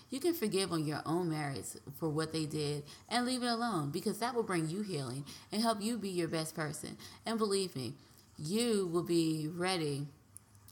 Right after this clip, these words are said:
to be involved in whatever relationship it is that you need to be in if you forgive that person who's really hurt you and you move forward. Now, moving forward does not mean you contact them. Moving forward does not mean you have to have closure with them. No,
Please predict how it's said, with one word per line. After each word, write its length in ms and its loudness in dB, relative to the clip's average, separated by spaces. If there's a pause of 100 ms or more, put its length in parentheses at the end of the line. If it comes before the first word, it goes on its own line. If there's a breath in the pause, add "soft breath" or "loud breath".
(220)
to 100 0
be 280 4
involved 680 4
in 60 0
whatever 280 -2
relationship 760 0 (400 loud breath)
it 180 4
is 560 4 (280 loud breath)
that 160 2
you 200 0
need 180 4
to 100 0
be 260 2
in 300 0 (280 loud breath)
if 160 6
you 120 -2
forgive 400 0
that 180 0
person 320 0
who's 200 2
really 280 0
hurt 280 -2
you 100 -2
and 160 0
you 160 2
move 240 0
forward. 420 -4 (340 loud breath)
Now, 120 2
moving 320 4
forward 360 0
does 140 -4
not 180 2
mean 240 0
you 80 -2
contact 640 -2
them. 320 -2 (240 loud breath)
Moving 220 4
forward 340 2
does 120 -2
not 200 2
mean 180 0
you 100 0
have 200 0
to 80 -2
have 120 -4
closure 360 0
with 260 0
them. 340 -2
No, 400 0